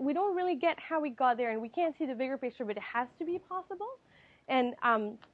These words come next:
I, I think it's true, but it has to be possible together as a society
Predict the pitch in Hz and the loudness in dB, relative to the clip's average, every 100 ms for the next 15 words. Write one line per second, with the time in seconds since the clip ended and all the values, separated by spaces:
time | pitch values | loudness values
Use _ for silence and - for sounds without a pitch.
0 | _ _ _ _ - 254 226 247 247 277 | _ _ _ _ 2 4 4 4 4 4
1 | 240 - - 427 269 247 233 214 277 - | 2 0 2 2 4 2 2 2 0 0
2 | 311 320 - 262 240 226 220 214 - 254 | 0 -2 0 -2 -2 -4 -2 -2 -4 0
3 | 233 247 277 214 214 214 214 - 214 | 2 4 2 0 -2 -8 -10 -4 -2